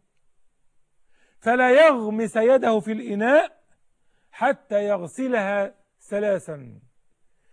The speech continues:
فإنه لا يدري أين باتت يده". خلي بالكم الحديث بيقول إيه؟ "إذا استيقظ أحدكم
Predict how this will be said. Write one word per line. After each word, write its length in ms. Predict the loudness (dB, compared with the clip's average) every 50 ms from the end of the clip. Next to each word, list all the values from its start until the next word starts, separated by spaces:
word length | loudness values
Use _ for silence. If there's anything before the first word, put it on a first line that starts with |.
| _ _ _ _
فإنه 500 | -6 -2 0 0 0 0 0 -2 -2 -2
لا 100 | -2 0
يدري 560 | 0 0 0 -2 -2 -4 -6 -6 -6 -8 -12 _ _ _ _ -8
أين 340 | -6 -6 -6 -4 -4 -4 -4
باتت 460 | -4 -4 -8 -8 -10 -14 -18 -18 -16
يده". 260 | -16 -16 -16 -18 -20 _ _ _ _ _ _ _ _ _ _ _ _ _ _ _ _ _ _ _ _ _ _ _ _ _ _ _ _ _ _ _ _
خلي 220 | _ -14 -12 -8 -6
بالكم 340 | -6 -6 -6 -6 -10 -12 -14 _ _ _ _ _ _ _ _ _ _ _ _ _ _ _ _ _ _ _ -12 -10
الحديث 420 | -10 -8 -4 -4 -4 -4 -4 -6
بيقول 280 | -6 -6 -6 -4 -4 -4
إيه؟ 260 | -6 -6 -6 -8 _ _ _ _ _ _ _ _ _ _ _ _ _ -8
"إذا 180 | -4 -2 0 0
استيقظ 600 | -2 -2 -2 0 2 2 2 0 -2 -6 -4 -2
أحدكم 840 | -2 -2 -2 -4 -4 -4 -6 -4 -6 -4 -4 -2 -2 -2 -4 -8